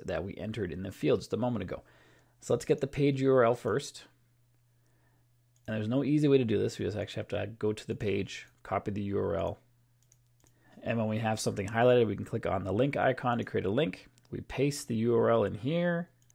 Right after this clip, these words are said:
We can keep that last forward slash or not. I like to remove it. Then we add a hashtag. And then we have to add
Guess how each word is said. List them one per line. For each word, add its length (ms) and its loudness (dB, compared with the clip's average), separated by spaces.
We 160 2
can 240 0
keep 380 -2
that 180 4
last 340 4
forward 320 4
slash 380 2
or 220 0
not. 400 0
I 60 -4
like 120 0
to 100 -4
remove 300 2
it. 220 2
Then 160 -4
we 100 -2
add 200 -2
a 80 0
hashtag. 680 -2
And 120 -6
then 200 0
we 80 0
have 240 -2
to 260 -8
add 380 -4